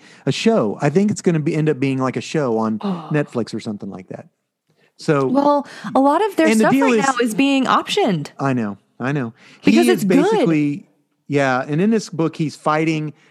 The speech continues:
Speaker 1: um, along with these people to help them in order for them to give him mortality.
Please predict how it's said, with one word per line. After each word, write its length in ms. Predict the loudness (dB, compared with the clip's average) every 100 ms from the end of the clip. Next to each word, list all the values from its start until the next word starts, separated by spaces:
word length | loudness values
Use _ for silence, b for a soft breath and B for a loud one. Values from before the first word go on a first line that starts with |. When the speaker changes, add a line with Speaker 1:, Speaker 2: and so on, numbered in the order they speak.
| B -12 -4
Speaker 1:
um, 260 | -4 -4 -8
along 460 | -4 0 2 2 0
with 140 | -2
these 180 | -2 -4
people 280 | 0 0 0
to 80 | 0
help 200 | 0 0 0
them 220 | 0 0
in 160 | -2
order 220 | 0 2 0
for 140 | 0
them 200 | -2 -2
to 140 | -4
give 240 | -4 -2 -2
him 160 | -2 -2
mortality. 720 | -2 -2 -4 -4 -6 -8